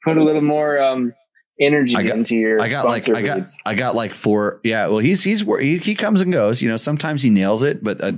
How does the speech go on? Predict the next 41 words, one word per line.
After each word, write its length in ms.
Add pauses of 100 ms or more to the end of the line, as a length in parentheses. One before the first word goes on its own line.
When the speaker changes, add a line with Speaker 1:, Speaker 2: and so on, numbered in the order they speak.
(100)
Speaker 2:
I 60
could 120
tell 140
the 60
practicing 520
Speaker 1:
That's 200
awesome. 60
Speaker 2:
wasn't, 220 (540)
yeah, 200
it 60
wasn't 380
good 180
this 160
time. 280
But 160
I've, 220
I've 120
got 140
a 40
few 200
tires. 400
He 80
can, 220
he 100
can 140
make 200
up 120
for 160
it 60
by 100
changing 400
a 60
couple 280
tires 380
with 140
Moose's 380
in 60
the 80
garage 300
right 140
now. 220